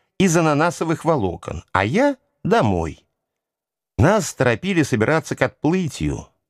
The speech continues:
Надо было подумать о сигарах. Я с запиской отправился на фабрику, к Альфарадору.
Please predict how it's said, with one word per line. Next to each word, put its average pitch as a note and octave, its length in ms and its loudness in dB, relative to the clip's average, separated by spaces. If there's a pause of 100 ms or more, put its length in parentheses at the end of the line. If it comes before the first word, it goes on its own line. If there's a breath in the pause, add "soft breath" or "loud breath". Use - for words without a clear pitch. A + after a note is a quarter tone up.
(580)
Надо F2 260 2
было G#2+ 180 2
подумать A2+ 460 0
о B2 100 2
сигарах. D#3 760 -2 (680)
Я A2 420 2 (240)
с F2 80 -8
запиской G#2+ 680 0
отправился F3+ 840 -2 (320)
на C#3+ 160 4
фабрику, A2+ 680 0 (360)
к - 80 -2
Альфарадору. C3+ 800 -2